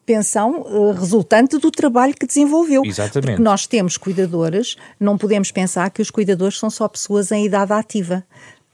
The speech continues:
Speaker 1: Por exemplo, eu tenho um exemplo muito prático, que sou eu própria.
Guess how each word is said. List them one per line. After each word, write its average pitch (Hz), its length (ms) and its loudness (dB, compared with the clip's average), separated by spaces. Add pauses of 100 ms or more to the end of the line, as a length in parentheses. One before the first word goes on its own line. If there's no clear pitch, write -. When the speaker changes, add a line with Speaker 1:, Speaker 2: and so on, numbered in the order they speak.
(380)
Speaker 1:
Por 226 160 -2
exemplo, 151 460 -2 (400)
eu 170 160 -2
tenho 202 280 -2
um 220 40 0
exemplo 214 420 -2
muito 233 180 0
prático, - 600 -4 (240)
que - 80 -10
sou 262 180 4
eu 269 60 2
própria. 269 420 -6